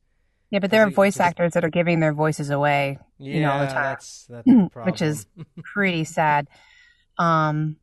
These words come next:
Speaker 1: but, you know, I just, <laughs> I wonder if, like, one day this is gonna be used for, like, say, if,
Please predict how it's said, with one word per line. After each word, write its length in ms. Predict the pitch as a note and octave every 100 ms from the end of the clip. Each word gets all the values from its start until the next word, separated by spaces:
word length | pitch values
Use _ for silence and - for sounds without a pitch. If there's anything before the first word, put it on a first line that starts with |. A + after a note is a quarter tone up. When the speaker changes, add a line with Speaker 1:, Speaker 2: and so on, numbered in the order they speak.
| _
Speaker 1:
but, 220 | G3 G#3 - _ -
you 120 | A#3+
know, 180 | G#3 F3
I 80 | A3
just, 240 | A#3 A#3 C4
<laughs> 20 |
I 140 | B3
wonder 240 | C4 C#4 A#3
if, 140 | G3+
like, 180 | G3 F#3+
one 140 | G3+
day 120 | G3
this 120 | F3+ G3
is 60 |
gonna 160 | - F3
be 60 |
used 240 | E3+ E3 -
for, 80 | E3+
like, 220 | D#3+ - - - -
say, 180 | - G#3+
if, 140 | F#3+